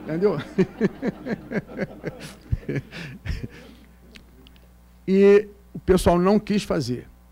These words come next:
Aí, não, não quiseram fazer, porque é, é família, sabe como é que é? Decide ali na mesa, a mesa não queria, porque não tem problema de qualidade, tá inventando e tal. Bom.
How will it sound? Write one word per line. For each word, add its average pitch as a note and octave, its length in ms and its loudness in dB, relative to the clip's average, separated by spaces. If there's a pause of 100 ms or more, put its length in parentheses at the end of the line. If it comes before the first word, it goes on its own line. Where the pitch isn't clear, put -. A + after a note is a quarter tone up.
(120)
Aí, A3 460 4
não, A#3+ 260 2
não C#4+ 220 6
quiseram D4 400 4
fazer, G3 380 2
porque - 160 -4
é, D#3+ 80 0 (240)
é - 20 -12
família, C4+ 720 -2
sabe - 100 -4
como G3 140 -2
é F#3 60 0
que - 120 -2
é? C3+ 60 0
Decide G#3 500 2
ali F3+ 140 2
na A#3 120 -2
mesa, C4+ 280 2
a - 20 0
mesa D#4+ 220 -2
não G4 100 -4
queria, C4+ 320 -2
porque - 220 -4
não C4+ 160 -2
tem C4 180 -4
problema A3 220 -6
de G3 80 -10
qualidade, F3 400 -4
tá F#3+ 80 -4
inventando F3 520 -6
e C3 60 -8
tal. - 180 -16
Bom. - 140 -18